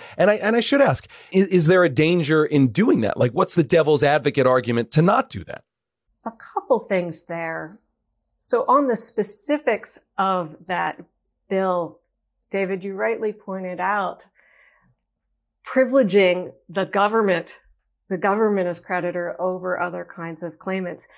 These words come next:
Speaker 2: That itself is quite controversial. Now, I, I, I have some sympathy for it on the one hand, to the extent they're exercising police and regulatory powers. These were not things that were supposed to get wrapped up in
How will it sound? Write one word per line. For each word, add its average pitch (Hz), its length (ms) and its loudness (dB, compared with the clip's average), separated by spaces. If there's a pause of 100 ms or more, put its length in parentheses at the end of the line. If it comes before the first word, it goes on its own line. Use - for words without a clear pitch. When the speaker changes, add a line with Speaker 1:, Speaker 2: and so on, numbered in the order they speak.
(260)
Speaker 2:
That 262 180 -4
itself 247 460 -6
is 220 100 -4
quite 190 340 -4
controversial. 170 920 -8
Now, 185 420 -4
I, 208 340 -2 (180)
I, 202 260 -2
I 208 140 -2
have 220 240 -6
some 220 180 -4
sympathy 277 540 -6
for 226 240 2
it 202 40 2
on 190 140 0
the 190 80 -4
one 185 260 -6
hand, 226 360 -10 (280)
to 240 120 -8
the 247 100 -6
extent 262 400 -4
they're 285 180 -6
exercising 196 640 -4
police 190 500 -8
and 175 160 -4
regulatory 196 800 -2
powers. 196 400 -8
These 349 240 -8
were 415 160 -2
not 190 260 0
things 190 280 -8
that 185 120 -4
were 180 120 -6
supposed 180 460 -12
to 180 60 -10
get 170 220 -8
wrapped 160 300 -6
up 165 160 -10
in 160 180 -14